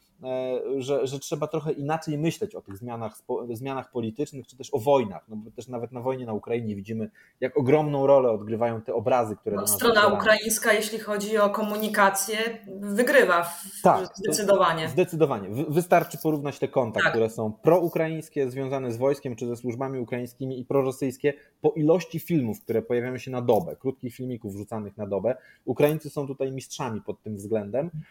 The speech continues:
Speaker 1: No niemniej jednak my jako odbiorcy tej wojny, no też ulegamy tej takiej,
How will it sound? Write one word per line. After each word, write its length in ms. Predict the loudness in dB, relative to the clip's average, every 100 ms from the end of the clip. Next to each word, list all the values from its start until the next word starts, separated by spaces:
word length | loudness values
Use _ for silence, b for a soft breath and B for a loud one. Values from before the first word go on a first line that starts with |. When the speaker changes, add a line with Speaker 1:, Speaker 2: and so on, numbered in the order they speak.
| B _ -16
Speaker 1:
No 360 | -12 -4 -2
niemniej 320 | -2 -2 0
jednak 300 | 0 0 -4
my 180 | -4 -2
jako 280 | -2 0 0
odbiorcy 460 | 0 4 2 2 -4
tej 160 | -2
wojny, 280 | 0 0 -2
no 100 | -4
też 240 | -6 -6
ulegamy 480 | -2 -2 -2 -2 -4
tej 200 | -4 -6
takiej, 560 | -6 -8 -4 -4 -4